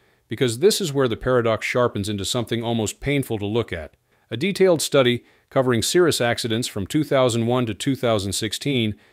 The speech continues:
painted a stark picture. When pilots deployed caps,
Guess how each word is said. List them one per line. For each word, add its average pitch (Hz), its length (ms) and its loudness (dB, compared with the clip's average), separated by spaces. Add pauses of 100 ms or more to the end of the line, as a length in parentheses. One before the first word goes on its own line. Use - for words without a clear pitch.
(160)
painted 131 320 0
a 117 40 0
stark 107 400 0
picture. - 400 -6 (520)
When 110 120 -4
pilots 202 400 2
deployed 123 400 -2
caps, 120 460 -2